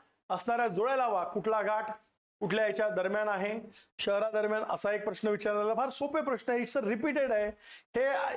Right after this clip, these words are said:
याच्या आधीही असंख्य वेळा विचारलेले प्रश्न आहे. Nothing is new, nothing is new, काहीही नवीन यांनी विचारलेलं नाहीये. मी महाराष्ट्राच्या प्राकृतिक बद्दल बोलतोय. नंतर महाराष्ट्रात नदी आणि रांग, हा,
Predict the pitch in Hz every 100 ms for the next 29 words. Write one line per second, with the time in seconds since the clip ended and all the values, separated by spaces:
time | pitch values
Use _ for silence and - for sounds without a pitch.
0 | - 220 226 277 269 214 220 254 240 208
1 | 311 330 - 254 233 - 330 339 330 247
2 | 320 285 262 220 170 - _ _ _ _
3 | - 226 - 294 285 262 269 269 226 -
4 | 247 247 196 180 202 233 - 277 285 233
5 | 269 277 220 143 147 202 208 285 285 262
6 | 269 269 277 208 - _ - - - 226
7 | 240 196 208 220 320 320 247 254 240 233
8 | 233 190 202 185 175 226 254 240 185 135
9 | - - _ 269 240 220 240 - 247 262
10 | 220 226 196 170 165 147 151 135 120 156
11 | _ - _ _ 196 202 277 240 226 226
12 | 254 220 214 262 262 254 254 254 269 -
13 | - - 269